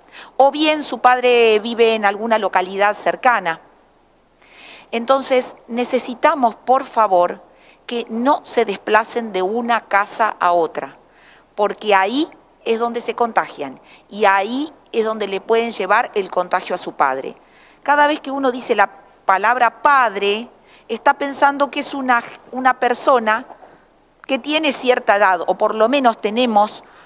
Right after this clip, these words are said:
un, un cúmulo de padres que tienen más de sesenta años. Y esos padres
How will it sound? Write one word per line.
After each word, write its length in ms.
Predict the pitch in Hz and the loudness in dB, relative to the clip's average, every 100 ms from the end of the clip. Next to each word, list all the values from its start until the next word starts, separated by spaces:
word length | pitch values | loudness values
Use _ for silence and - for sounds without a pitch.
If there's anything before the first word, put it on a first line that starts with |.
| _ - | _ -6
un, 220 | 233 220 _ - | -4 -6 _ -8
un 320 | 240 240 226 | -6 -4 -8
cúmulo 480 | - 277 269 240 226 | -6 -6 -2 2 4
de 120 | 214 | 4
padres 720 | 208 254 240 214 208 202 - - - - | 4 4 4 0 -4 -4 -10 -16 -20 -8
que 120 | 247 | -8
tienen 320 | 269 294 285 | -4 -2 0
más 160 | 254 262 | 2 2
de 100 | 240 | 0
sesenta 480 | 190 220 214 180 156 | -2 -6 0 0 0
años. 440 | 156 147 151 - _ - - | -4 -12 -12 -16 _ -20 -6
Y 100 | 285 | -2
esos 240 | 370 302 262 | 0 -2 -2
padres 640 | 269 220 185 185 190 | 2 4 2 -4 -6